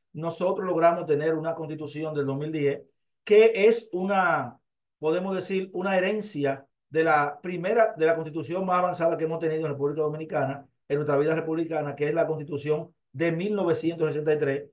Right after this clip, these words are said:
prohijada por el profesor Juan Bosch. Esta Constitución tiene muchos aspectos importantes que tienen que ver con la Constitución de sesenta y tres, pero además de eso,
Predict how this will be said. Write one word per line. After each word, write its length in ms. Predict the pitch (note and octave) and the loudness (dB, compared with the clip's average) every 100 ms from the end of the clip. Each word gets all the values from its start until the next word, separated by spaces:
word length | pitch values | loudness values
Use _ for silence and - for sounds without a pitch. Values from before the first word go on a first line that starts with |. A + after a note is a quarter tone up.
| _ - | _ -4
prohijada 580 | D3+ D3+ D3 E3 E3+ | 0 2 4 4 4
por 140 | D#3 D3 | 2 -2
el 100 | C3+ | -4
profesor 380 | B2+ C3+ C#3+ C#3+ | -6 -6 -2 0
Juan 180 | C#3 B2 | 0 -4
Bosch. 240 | G#2+ - _ _ _ _ _ _ _ _ - | -6 -12 _ _ _ _ _ _ _ _ 0
Esta 600 | G3 A#3 F#3+ D#3+ D3+ - _ _ - | 4 4 6 4 4 -4 _ _ -8
Constitución 840 | C#3+ C#3+ D3+ D#3+ D3+ C3+ C3+ - _ _ | -6 -6 -6 -2 0 0 -4 -14 _ _
tiene 320 | D#3 F#3 F#3 | 0 2 2
muchos 280 | E3+ F#3+ F3+ | 0 0 0
aspectos 400 | E3 F3 F3 E3+ | 0 0 -2 -2
importantes 800 | C#3+ D3 E3+ E3+ C#3+ C3 C#3+ - _ _ _ D#3+ | 0 0 4 4 4 0 -2 -4 _ _ _ -6
que 100 | C#3+ | -4
tienen 280 | D3 F3 | -2 -4
que 160 | F#3 E3 | 0 4
ver 240 | E3+ F3 | 4 2
con 120 | E3 D3+ | -2 -2
la 120 | C#3+ | -2
Constitución 380 | C#3 C#3 D#3 D#3+ | -4 -6 -4 -4
de 80 | |
sesenta 200 | D#3+ D#3+ E3+ | -4 -4 -2
y 60 | |
tres, 160 | D#3+ D3 | 0 0
pero 140 | E3+ E3 | 2 2
además 300 | D#3+ F3 G3 | 2 0 0
de 180 | G3 | 2
eso, 400 | G#3 G3 F#3+ - | 2 2 -8 -10